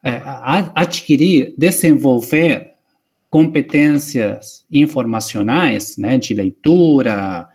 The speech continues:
de, de, de acesso a, a documentos,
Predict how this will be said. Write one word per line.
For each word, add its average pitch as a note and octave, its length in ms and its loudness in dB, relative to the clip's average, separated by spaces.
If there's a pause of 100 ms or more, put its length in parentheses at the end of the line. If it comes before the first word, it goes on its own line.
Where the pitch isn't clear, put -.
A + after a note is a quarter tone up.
(340)
de, A2 260 -4
de, F#2 360 -4
de F2+ 340 -8
acesso A#2 760 -2
a, F#2 360 -8
a F2+ 40 -4
documentos, A2+ 960 0